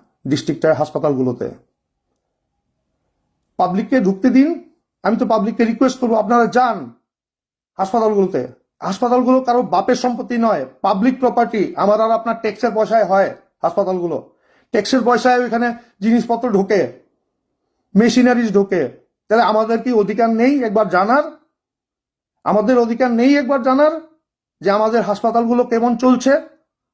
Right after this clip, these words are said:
আর কত চুপ থাকবেন? সবকিছু তো লিমিট ক্রস করে দিচ্ছে ওরা, লিমিট একদম ক্রস। দেখলাম সোনামুড়াতে, আর, আহ, মেলাঘরে একটা বাচ্চা ছেলে আত্মহত্যা করে ফেললো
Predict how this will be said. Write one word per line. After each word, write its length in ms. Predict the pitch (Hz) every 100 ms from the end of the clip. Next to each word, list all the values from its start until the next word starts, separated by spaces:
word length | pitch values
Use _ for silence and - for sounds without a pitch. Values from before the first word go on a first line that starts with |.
| _ _ _ _ _ _ _ _ _ _ _ _ _ _ _ _ _ _
আর 100 | 220 233
কত 220 | 285 269
চুপ 140 | 262 254
থাকবেন? 360 | 151 135 117 107 _ _ _ _ _ _ _ _ _
সবকিছু 440 | - 196 269 269
তো 100 | -
লিমিট 320 | 196 190 214 -
ক্রস 220 | 233 -
করে 160 | 269
দিচ্ছে 240 | 233 - 147
ওরা, 220 | 120 90 - _ _ _ _ _ _ _ _ _ _ _ _ -
লিমিট 280 | 175 220
একদম 280 | 220 214 220
ক্রস। 560 | 202 202 180 - - _ _ _ _ _ _ _ _ _ _ 151
দেখলাম 340 | 208 233 226
সোনামুড়াতে, 720 | 202 220 220 220 220 202 - - -
আর, 140 | 175
আহ, 440 | 175 175 185 165 156
মেলাঘরে 640 | 196 233 214 170 123 _ _ _ _ _ _ _ _ _ _ _ _
একটা 200 | 180 196
বাচ্চা 340 | 180 156 - 226
ছেলে 180 | 247
আত্মহত্যা 460 | 254 233 285 262 269
করে 160 | 247 226
ফেললো 420 | 196 143 127